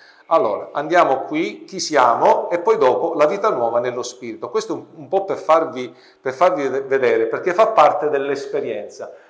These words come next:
La vita nuova nello spirito, poi scendendo, non mi, non posso leggere e spiegare tutto, poi chi ha voglia, io mi auguro tutti, almeno i livelli pastorali, ecco, p-, a-, spero che a casa, a-, dedicheranno soprattutto nelle vacanze estive un po' di tempo per leggere,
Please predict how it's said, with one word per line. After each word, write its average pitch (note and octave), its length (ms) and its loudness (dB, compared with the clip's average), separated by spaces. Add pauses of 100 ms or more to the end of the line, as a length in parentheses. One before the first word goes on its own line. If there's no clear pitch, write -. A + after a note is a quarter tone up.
(120)
La D3 120 6
vita F3+ 240 2
nuova D#3 360 6
nello F3 260 -2
spirito, G#3+ 580 -8
poi C#3 400 0
scendendo, B2 680 -6
non E3+ 160 -2
mi, E3 200 -4
non D#3 200 -6
posso C#3 340 -2
leggere A#2+ 320 -6
e - 40 -10
spiegare A2 420 -4
tutto, G#2+ 440 -16 (240)
poi C#3 220 0
chi C#3 160 -6
ha C3 80 4
voglia, B2+ 380 2
io A#2+ 160 -2
mi A#2 100 -6
auguro A#2 320 -2
tutti, C3 300 -8
almeno A2+ 300 -4
i A2+ 60 -10
livelli A#2 300 -6
pastorali, B2 760 2 (320)
ecco, B2+ 300 -8 (140)
p-, - 260 -10
a-, B2 460 -4 (100)
spero B2+ 320 -4
che B2+ 80 -2
a C#3+ 140 2
casa, - 420 4
a-, - 300 -6
dedicheranno C3 580 2
soprattutto C3 520 -10
nelle A2+ 160 -4
vacanze A#2 420 -4
estive A#2+ 280 -14
un G2 120 -18
po' A#2+ 120 -16
di B2 140 -12
tempo A2+ 540 -12
per A2+ 160 -10
leggere, G#2+ 680 -6